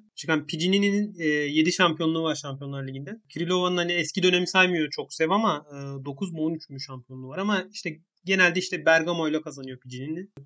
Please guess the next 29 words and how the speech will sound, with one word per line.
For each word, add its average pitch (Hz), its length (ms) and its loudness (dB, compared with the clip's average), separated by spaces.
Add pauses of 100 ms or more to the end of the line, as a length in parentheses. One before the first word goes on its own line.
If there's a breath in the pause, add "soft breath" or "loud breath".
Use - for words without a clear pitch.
Kirilova 165 340 2
ise 151 240 -4
daha 151 140 -2
çok 156 180 -8
Urola 151 280 -4
Çuka 127 300 -10 (200)
taraftarında 127 420 -10
kazanıyor, 120 400 -12 (140)
öyle 123 120 -10
hatırlıyorum. 120 500 -12 (380)
Yani 160 100 6
Egon'u 175 260 8
farklı 180 220 10
takımlarla 180 460 6
bunu 170 140 -2
başarıp, 170 340 0 (200)
e, 147 320 -6
tarihe 156 220 4
geçme 156 240 0
ihtimali 143 340 -2
var. 208 100 -2 (180)
Neyse, 190 220 6
maça 202 260 6
dönecek 214 340 6
olursak 240 280 6 (120)
ben, 214 280 2
e, 170 60 4 (360)
yine 180 240 -2
hani 185 380 2